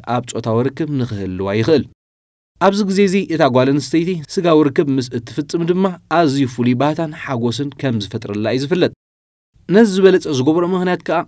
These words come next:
ኣብ ግዜ ወርሓዊ ጽግያት ማህፀን ብሰንኪ ምትእኻብ ናይ ደም ዝለዓለ ስምዒት ከም ዝፈጥር እዩ ዝግለጽ። ኣብ ግዜ ጾታዊ ርክብ ሓንቲ ጓል ኣንስተይቲ ኣብ ዝለዓለ ስምዒት ምስ እትኣቱ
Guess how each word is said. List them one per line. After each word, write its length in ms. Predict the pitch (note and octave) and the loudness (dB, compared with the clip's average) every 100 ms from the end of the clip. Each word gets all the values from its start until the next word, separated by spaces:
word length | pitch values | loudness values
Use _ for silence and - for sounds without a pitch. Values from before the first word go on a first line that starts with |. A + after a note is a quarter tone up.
| - | 2
ኣብ 180 | F3 E3 | 2 2
ግዜ 160 | F3 D3+ | 4 6
ወርሓዊ 340 | B2 B2 C#3 | 6 2 0
ጽግያት 400 | D3+ E3 E3+ F3 - | -2 -2 0 -2 -2
ማህፀን 460 | C#3 D3+ D3+ D#3 D3+ | -2 0 -2 -2 -2
ብሰንኪ 460 | C3+ A#2+ D3 D3+ E3 | -2 -2 -2 -2 0
ምትእኻብ 640 | C#3+ C3 A2+ A2+ - A#2 | 0 0 -4 -8 0 0
ናይ 180 | C3 D#3 | 4 4
ደም 180 | D#3+ F3+ - _ _ _ - | 4 0 -4 _ _ _ 0
ዝለዓለ 320 | E3+ C#3 D3+ | 2 4 2
ስምዒት 400 | B2+ C#3+ D3+ D#3+ | 2 -2 -2 -2
ከም 240 | - C3+ | 2 2
ዝፈጥር 360 | A#2 A2+ G#2+ A#2 | 2 -2 -4 0
እዩ 80 | B2 | 0
ዝግለጽ። 380 | D3+ F#3+ C#3+ - - _ _ _ D#3+ | 2 2 2 -2 -14 _ _ _ 0
ኣብ 120 | G3 | 0
ግዜ 140 | G#3 A3+ | 4 2
ጾታዊ 280 | D#3+ D#3 E3+ | 2 2 2
ርክብ 260 | E3 G3+ - | 0 -4 -6
ሓንቲ 300 | - E3+ E3 | -4 -4 2
ጓል 180 | C#3 C#3 | 2 4
ኣንስተይቲ 400 | D#3 - E3+ F3+ E3+ | 0 0 -2 -2 -8
ኣብ 180 | D3+ D3+ | -2 0
ዝለዓለ 360 | C3+ B2+ G2+ A#2 | 2 0 0 -4
ስምዒት 360 | A2+ A2 G#2 A#2 | -2 -2 -2 -2
ምስ 180 | B2 | -4
እትኣቱ 380 | - - C#3+ E3+ | -4 -2 -2 0